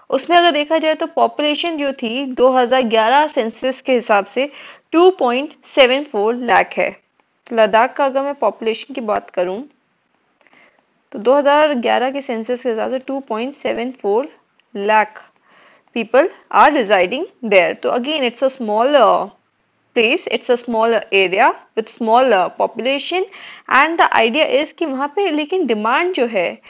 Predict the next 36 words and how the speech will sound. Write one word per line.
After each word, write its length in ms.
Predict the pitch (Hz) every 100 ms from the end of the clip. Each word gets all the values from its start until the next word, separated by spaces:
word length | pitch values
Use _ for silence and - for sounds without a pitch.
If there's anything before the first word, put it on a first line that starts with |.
| - _ 220
वो 140 | 294
है 200 | 339 339 381 - 220
with 160 | 220
the 80 | 254
idea 240 | 214 233
of, 180 | 269 269 294
uh, 260 | 220 190 202
resources, 500 | 208 202 190 214 320 - _ _ _
कि 60 | 247
land 380 | 220 208 240 269
को 80 |
कैसे 240 | 262 247 269
protect 400 | - 233 233 226
किया 140 | 233
जाए, 300 | 214 214 214 - - - -
resources 560 | 214 240 240 233 294 285
को 120 | 285
कैसे 360 | 247 240 262 247 240 220 214 202 - - _
अच्छे 300 | 247 240 262
से, 240 | 240 247 240
मतलब, 220 | 226 233
वहाँ 180 | 220 214
के 80 |
locals 360 | 254 208 226 226
के 80 | -
लिए 120 | 240
यूज़ 180 | 220 226
किया 160 | 240 226
जाए, 280 | 226 262 277
and 560 | 202 226 277 226 185 - - - -
वहाँ 140 | 220 220
पे 60 |
employment 680 | 294 233 233 240 254 294 311
opportunities 640 | - 247 247 214 214 240 -
को 100 | 269
कैसे 420 | 226 202 254